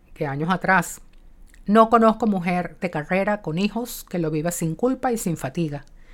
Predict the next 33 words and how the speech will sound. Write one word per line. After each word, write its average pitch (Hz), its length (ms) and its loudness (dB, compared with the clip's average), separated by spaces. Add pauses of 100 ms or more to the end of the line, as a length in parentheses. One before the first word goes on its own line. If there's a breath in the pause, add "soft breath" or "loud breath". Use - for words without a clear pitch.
(300 soft breath)
Hacen 214 260 2
malabares 202 800 4
físicos 190 440 -4
y 175 60 0
psicológicos 170 640 -2
para 165 200 -2
mantenerse 165 640 -2
en 190 80 -2
su 180 160 -4
rol 180 240 0
profesional, 196 760 0 (560 soft breath)
pero 175 200 -6
cuando 175 220 0
la 170 80 2
situación 180 440 -2
aprieta, 233 800 2
por 180 180 -6
presión 151 380 -6
familiar 180 540 0
o 175 80 -2
conyugal 165 480 0
o 175 80 -2
parental, 190 580 -2
lo 202 200 0
abandonan. 139 520 -2 (640 soft breath)
Por 220 140 0
eso 247 140 0
somos 254 240 2
tan 196 180 2
pocas 196 320 0
en 190 120 -2
esos 175 240 -4
espacios. - 600 -10